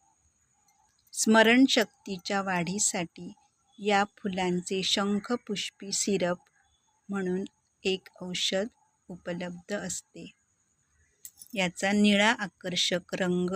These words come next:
असल्यामुळे हे लिंबू सरबतमध्ये किंवा नुसते सिरप बनवून सुद्धा याचे निळ्या रंगाचे सरबत बनवले जाते. तसेच डेझर्टमध्ये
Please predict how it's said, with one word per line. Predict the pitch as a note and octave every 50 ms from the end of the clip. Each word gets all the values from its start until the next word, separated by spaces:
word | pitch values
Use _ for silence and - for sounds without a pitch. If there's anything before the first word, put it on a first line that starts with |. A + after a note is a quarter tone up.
| - -
असल्यामुळे | G3+ - - - F3 F3 E3+ E3+ F3 F3+ F3+ F#3 G#3 B3 _ _ _ _ _ _ _ _ _ _ _ _ _ _ _ _ _
हे | - G#3+ G3 F3+ F3 F#3 - _ _ _ _ _ _ -
लिंबू | F#3+ F#3 G#3 G3 G3 F#3+ F#3 F#3 G3+
सरबतमध्ये | G3+ - - G#3 F#3+ F#3 F3 F3 F#3 F3 E3+ _ - F#3 F3+ F3 F3 E3 F3 E3+ F3 F3+ _ _ _ _ _ _ -
किंवा | - G3+ F#3+ F#3 F#3 F#3+ F#3+ G#3
नुसते | G#3+ G3 F#3+ F3+ - - _ - G3 G3+
सिरप | D#4 - - - G#3 F#3 E3+ F3+ F#3 G3 _ - - _ _ - _ - B4 A#4 _
बनवून | F3 F#3+ F#3+ F#3 F3+ F3+ F3+ F3+ F#3
सुद्धा | F#3+ - - F#3+ F3 E3+ E3+ - G3+ G3 A3+ - _ _ _ _ _ _ _ _ _ _ _ _ _ _ _ _ _ _
याचे | - G#3+ F#3 F3 E3 _ _ - G3 G3 A3+ C#4 _ _ _ _ _ - - - - _ - - _ _ _ _ _ _ _ _ _ _ _ _ _ _ _ _ _ _ _ _ _ _ _ _ _ _ _ _ _ _ -
निळ्या | G3 G3+ G3+ G3+ F#3+ F#3+ F#3 F#3+
रंगाचे | G3 G3+ F#3+ F#3 F#3 F3+ F#3 F3+ F3+ F3+ - - - A3 C#4
सरबत | C#4 - - A3 G3 F#3 F3+ E3+ F#3+ F#3+ G3 F#3 F3
बनवले | G3 F#3+ F#3 F#3 F#3 F3+ F3+ F#3 F#3 F3+
जाते. | F3+ F#3 E3+ E3 _ - D#3+ D#3+ - _ F#3
तसेच | F#3 - - G#3+ G3 G3 - - _ -
डेझर्टमध्ये | F3 E3+ F#3+ F#3 F3 - - G3 F#3 F#3 F#3 - G3 G3 F#3 F#3 F3+ E3+ F#3+ F#3+